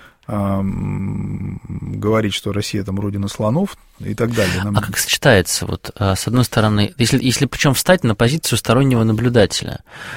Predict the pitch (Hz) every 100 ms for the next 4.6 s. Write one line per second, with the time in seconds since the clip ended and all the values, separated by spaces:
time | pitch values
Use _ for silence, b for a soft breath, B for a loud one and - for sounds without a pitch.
0 | B B - 104 95 135 139 - 117 120
1 | - 104 101 101 120 131 107 98 90 87
2 | - - 127 107 - 90 92 - B B
3 | B B B - 101 95 92 90 85 85
4 | - - - - - -